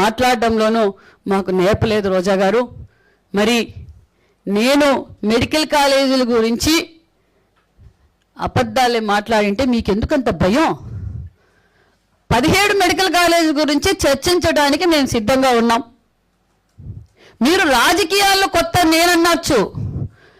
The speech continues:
మరి మీరు పుట్టకతో రాజకీయాల్లో వచ్చినప్పుడు నగిరిలో మీరు ఏం అభివృద్ధి చేశారో? నేనేం తిరుపతి లెటర్లు అమ్మలేదు. టూరిజం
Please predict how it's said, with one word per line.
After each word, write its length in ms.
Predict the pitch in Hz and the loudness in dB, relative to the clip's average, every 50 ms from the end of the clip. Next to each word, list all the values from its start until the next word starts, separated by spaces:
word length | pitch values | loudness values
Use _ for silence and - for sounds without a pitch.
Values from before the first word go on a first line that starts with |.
| _ _ _ - 233 | _ _ _ -4 -2
మరి 140 | 277 302 294 294 | 0 2 2 2
మీరు 140 | 311 294 285 - 285 | 2 2 0 0 -2
పుట్టకతో 360 | 285 - 370 349 359 359 392 392 381 | -2 0 0 0 2 2 2 2 4
రాజకీయాల్లో 460 | 370 370 339 381 302 381 370 370 349 349 | 2 2 0 0 0 0 2 2 2 0
వచ్చినప్పుడు 380 | - - 311 349 349 370 359 302 294 | 0 0 -2 -2 0 2 2 2 2
నగిరిలో 300 | 311 294 359 349 370 370 359 359 | 2 2 2 2 2 2 2 2
మీరు 120 | 349 330 330 349 | 2 2 2 2
ఏం 80 | 330 339 | 2 2
అభివృద్ధి 280 | 330 311 320 302 262 302 294 | 2 0 -2 -2 -2 0 0
చేశారో? 400 | 302 302 302 311 294 285 349 403 392 - - - - - - - - - - - - - _ _ _ _ _ _ _ _ _ _ _ _ _ _ _ _ _ _ _ _ _ _ _ _ _ _ _ - 226 | 0 0 2 2 2 4 4 4 2 0 -2 -6 -14 -20 -20 -20 -18 -16 -16 -16 -16 -20 _ _ _ _ _ _ _ _ _ _ _ _ _ _ _ _ _ _ _ _ _ _ _ _ _ _ _ -2 0
నేనేం 300 | 302 370 370 403 415 403 359 381 | 0 2 2 2 2 2 2 0
తిరుపతి 320 | 381 403 - 403 349 370 370 | 0 2 0 0 0 0 0
లెటర్లు 300 | 381 - 370 349 349 349 330 | 0 0 0 0 2 2 2
అమ్మలేదు. 360 | 330 349 339 339 311 240 233 - - - - - - - - - - - - - - _ _ _ _ - | 2 2 2 2 0 0 -2 -8 -10 -18 -14 -14 -12 -10 -10 -12 -12 -14 -14 -16 -18 _ _ _ _ -2
టూరిజం 380 | - 403 453 453 440 440 415 | 0 2 2 2 2 2 2